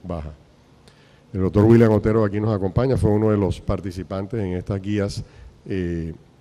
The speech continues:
colombianas y él probablemente si quiere, eh, podrá hacer alguna ampliación de la, de la discusión. La dispepsia, eh, otra de las formas de buscar o de encontrar una ayuda es tratar de ver qué otros procedimientos diagnósticos pueden ayudarnos a ser más selectivos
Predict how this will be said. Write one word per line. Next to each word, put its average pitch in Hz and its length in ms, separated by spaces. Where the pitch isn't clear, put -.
colombianas 104 640
y 101 60
él 95 140
probablemente 95 480
si 90 120
quiere, 90 380
eh, 85 280
podrá 92 320
hacer 98 280
alguna 95 280
ampliación 92 460
de 90 120
la, 82 160
de 98 80
la 90 80
discusión. 87 500
La 113 140
dispepsia, 139 640
eh, 101 420
otra 131 220
de 139 40
las 131 140
formas 135 340
de 123 80
buscar 123 640
o 104 120
de 98 200
encontrar 107 600
una 127 180
ayuda 110 460
es 104 140
tratar 117 340
de 113 120
ver 110 200
qué 117 100
otros 117 400
procedimientos 104 760
diagnósticos 104 680
pueden 104 320
ayudarnos 101 440
a 98 40
ser 101 200
más 98 200
selectivos 101 720